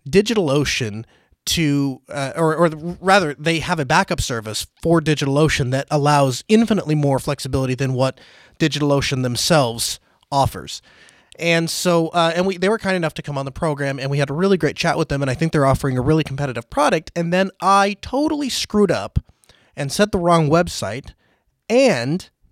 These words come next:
I put the wrong website in the show notes. So we have that corrected from last week, but I'm gonna, I, I'm just, at the top of the hour, I just wanna make sure I make a correction. Snapshooter dot I O, not Snapcraft.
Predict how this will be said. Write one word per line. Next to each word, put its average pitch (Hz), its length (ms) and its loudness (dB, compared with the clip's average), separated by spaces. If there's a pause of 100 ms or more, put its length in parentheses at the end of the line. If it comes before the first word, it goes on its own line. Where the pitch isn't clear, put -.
(760)
I 170 60 -4
put - 160 -2
the 156 80 -4
wrong 135 160 0
website 113 280 -6
in - 40 -12
the 120 60 -12
show 120 180 -4
notes. - 320 -18 (640)
So 180 180 0
we 185 100 4
have 294 220 0
that 330 160 0
corrected 160 360 -2
from 147 200 -4
last 139 260 0
week, 110 160 -8
but 131 80 -2
I'm 139 140 -2
gonna, 165 200 0
I, 143 140 -2
I'm 156 160 -4
just, 190 220 -4
at 165 100 -2
the 147 80 -8
top 220 160 2
of 233 60 -6
the 170 100 0
hour, 139 140 2
I 135 40 2
just 160 160 -2
wanna 190 140 4
make 151 160 2
sure 147 140 0
I - 20 0
make 131 180 -2
a 131 60 -4
correction. 110 380 -8
Snapshooter 190 560 -2
dot 147 260 2
I 143 300 2
O, 95 240 -2 (280)
not - 200 -8
Snapcraft. - 720 -2